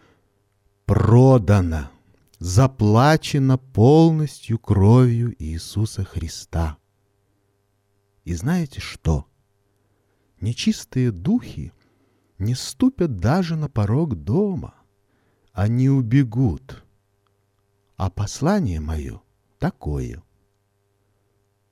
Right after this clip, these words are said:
не позволяйте Господу быть в своём доме только до тех пор,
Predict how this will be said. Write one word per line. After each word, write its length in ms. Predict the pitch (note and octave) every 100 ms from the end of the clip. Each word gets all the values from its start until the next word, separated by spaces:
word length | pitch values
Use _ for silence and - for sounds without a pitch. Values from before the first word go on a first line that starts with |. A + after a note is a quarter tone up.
| -
не 180 | D#2+ E2+
позволяйте 1000 | F#2 E2 E2+ F2+ F#2 A2+ A2 F#2 - D2
Господу 800 | C#2 A2 C#3+ - F2+ D2+ C2 - _ _ _ _ _ _ _
быть 280 | C#2+ G2+ D#3+
в 100 | -
своём 540 | - F#2 F2+ A2+ B2+
доме 340 | E2 G2 C3+ C3
только 440 | - A#2+ A#2+ -
до 100 | F#2
тех 400 | F#2 A#2+ A#2 -
пор, 480 | - - A#2+ C#3+ -